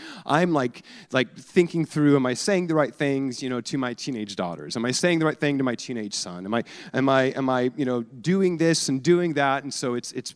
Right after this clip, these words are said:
it's, it's pretty wild. But as, as an intentional as we are, there's so much that they pick up on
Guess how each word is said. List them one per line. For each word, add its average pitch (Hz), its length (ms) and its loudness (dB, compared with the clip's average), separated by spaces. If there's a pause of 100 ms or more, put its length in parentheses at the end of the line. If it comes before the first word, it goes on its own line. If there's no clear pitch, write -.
(100)
it's, 123 260 -8 (140)
it's 127 160 -10
pretty - 340 -6
wild. 131 460 -4
But 139 140 -6
as, 139 120 -4 (220)
as 147 160 -2
an 156 80 0
intentional 180 800 -2
as 151 420 0 (320)
we 139 280 2 (100)
are, 143 340 4
there's 120 180 0
so 208 300 0
much 185 220 0
that 143 120 -10
they 139 120 4
pick 156 320 0
up 151 180 0
on 113 360 -2